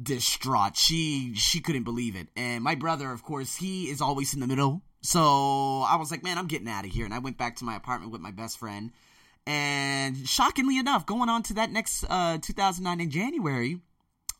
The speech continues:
one of the trainers was found trying to put plaster into the gloves of Antonio Margarito before the Shane Mosley fight. And what this does, this is very, very infamous.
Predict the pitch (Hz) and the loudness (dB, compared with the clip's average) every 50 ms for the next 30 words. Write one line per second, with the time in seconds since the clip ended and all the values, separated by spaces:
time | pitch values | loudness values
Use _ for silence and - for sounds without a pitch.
0 | _ _ _ _ _ _ _ _ _ _ _ _ _ _ _ _ _ _ _ - | _ _ _ _ _ _ _ _ _ _ _ _ _ _ _ _ _ _ _ -10
1 | 120 117 - 107 131 123 135 175 254 233 254 202 - 240 254 302 302 185 131 131 | -10 -10 -6 -4 -2 0 2 2 2 2 0 0 2 2 4 4 4 2 2 2
2 | 139 127 - - 160 147 147 151 - - 160 156 156 143 117 - - - 220 240 | 0 0 2 2 2 4 4 2 2 2 2 2 2 0 6 12 12 12 12 10
3 | 233 _ _ _ _ - - - - 165 170 180 - - - 117 92 80 78 - | -2 _ _ _ _ -2 -2 -2 0 -2 -4 -6 -8 -8 -8 -8 -10 -10 -10 -8
4 | 117 117 117 107 101 107 110 113 120 117 110 117 110 113 110 110 107 - 120 123 | -8 -8 -8 -8 -10 -8 -6 -4 -4 -4 -6 -6 -8 -6 -6 -6 -6 -6 -6 -6
5 | 139 147 151 147 139 139 139 143 139 139 92 76 82 - - _ - 110 101 - | -6 -6 -4 -4 -6 -6 -4 -4 -4 -2 -2 -4 -6 -8 -10 _ -6 -6 -6 -4
6 | 104 107 104 95 104 - - 110 101 98 101 120 135 - 101 - - - - - | -4 -6 -4 -4 -6 -6 -4 -4 -4 -2 -4 -4 -4 -4 -6 -6 -6 -10 -12 -12
7 | - - _ _ _ _ _ _ _ _ _ _ _ _ _ _ _ _ - - | -16 -20 _ _ _ _ _ _ _ _ _ _ _ _ _ _ _ _ 0 2
8 | 160 190 220 170 117 104 113 139 - _ _ - - 127 151 156 131 - 180 170 | 4 4 4 4 2 0 -2 -4 -8 _ _ -10 -4 -2 -2 -2 0 -4 -6 -6
9 | - 139 170 170 165 127 104 101 107 - 120 151 180 - - - - 151 147 139 | -2 0 2 4 4 4 2 0 -6 -6 -2 -2 0 0 0 -2 -2 -2 -2 -2
10 | 120 113 110 113 139 139 147 151 135 135 139 131 123 - - 139 143 135 - 151 | -2 -4 -4 -2 0 0 2 0 0 0 0 -2 -2 -4 -4 -6 -6 -4 -4 -4
11 | 143 147 160 - - - | -4 -4 -2 -2 -4 -4